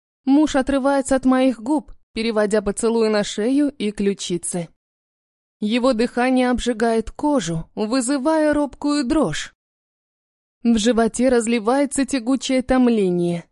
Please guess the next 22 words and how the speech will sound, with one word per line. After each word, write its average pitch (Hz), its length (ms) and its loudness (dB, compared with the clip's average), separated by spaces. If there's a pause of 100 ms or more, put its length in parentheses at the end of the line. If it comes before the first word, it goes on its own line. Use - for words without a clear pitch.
(160)
а 247 100 2
между 254 420 4
ног 262 280 2
нарастает 214 640 0
пульсирующее 247 800 -2
возбуждение. 185 1000 -2 (640)
Чуткие 220 460 -2
мужские 202 420 -2
пальцы 226 480 -2
находят 208 460 0
мой 220 200 2
чувствительный 214 720 0
узелок, 208 640 0 (280)
и 262 80 2
я 294 180 4
вздрагиваю 277 680 0
от 285 120 0
неожиданности. 175 880 0 (1120)
Умело 277 500 4
и 240 240 0
сознанием 233 800 2
дела 214 460 0